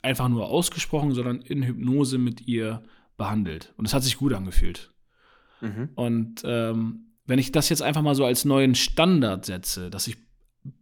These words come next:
Speaker 1: bis zu dem Zeitpunkt meiner Hypnose-Session da mit Isa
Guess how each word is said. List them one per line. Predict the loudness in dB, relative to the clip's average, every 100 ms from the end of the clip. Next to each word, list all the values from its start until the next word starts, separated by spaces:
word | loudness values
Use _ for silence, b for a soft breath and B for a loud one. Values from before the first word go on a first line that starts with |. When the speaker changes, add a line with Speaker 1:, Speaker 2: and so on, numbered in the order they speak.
| 8
Speaker 1:
bis | 8 8
zu | 2
dem | 0
Zeitpunkt | 0 0 8 10 10 6
meiner | 0 0 0 -2 -4 -6
Hypnose-Session | -6 -4 2 2 2 -2 -4 -4
da | -4 -4
mit | -8 -6
Isa | -4 -2 -4 -6